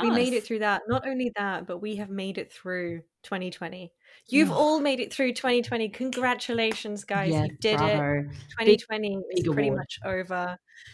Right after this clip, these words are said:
Speaker 1: And so all that's really left to say is thank you so much for voting, and especially thank you so much for listening to us over the course of this year. It has been an absolute pleasure to enter into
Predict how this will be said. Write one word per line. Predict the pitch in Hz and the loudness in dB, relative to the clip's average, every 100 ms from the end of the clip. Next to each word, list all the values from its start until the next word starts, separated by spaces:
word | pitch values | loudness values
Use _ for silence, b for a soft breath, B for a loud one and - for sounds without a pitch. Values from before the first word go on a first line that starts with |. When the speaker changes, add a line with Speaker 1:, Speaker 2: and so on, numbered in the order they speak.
| B | B
Speaker 1:
And | 220 | -2
so | 233 262 | 2 4
all | 302 302 | 4 2
that's | 214 - | 0 -2
really | 208 196 | -2 0
left | 185 180 | -2 -6
to | 180 | -12
say | - 175 175 170 | -8 -4 -4 -4
is | 190 196 196 | -6 -6 -2
thank | 220 226 247 | -2 -2 -4
you | |
so | 233 269 269 | -2 0 0
much | 262 202 | 0 -4
for | - | -8
voting, | 180 170 170 196 208 240 | -6 -4 -6 -8 -8 -4
and | 240 | -4
especially | 254 - 262 269 - 226 196 | -4 -2 0 0 0 -4 -4
thank | 208 202 | -6 -6
you | 208 | -8
so | 208 202 | -4 -4
much | 196 185 - | -2 -6 -8
for | - 208 208 | -6 -4 -2
listening | 214 285 - 247 180 | 0 -2 -2 -4 -4
to | - 175 | -6 -10
us | 175 - | -10 -2
over | 220 214 | 0 0
the | 208 | -4
course | - 185 170 | -6 -6 -6
of | |
this | 165 - | -10 -8
year. | 180 175 | -6 -4
It | 226 | -4
has | 233 240 | -4 -2
been | 240 262 | 0 0
an | 254 | -2
absolute | 226 233 - 247 247 - | -4 -4 -6 -8 -8 -8
pleasure | 185 175 175 170 165 b b b - | -6 -4 -4 -6 -8 b b b -10
to | - 196 185 202 | -4 -2 -2 -4
enter | 196 202 208 196 | -4 -2 -2 -2
into | 180 185 - 185 185 | -2 -6 -6 -6 -6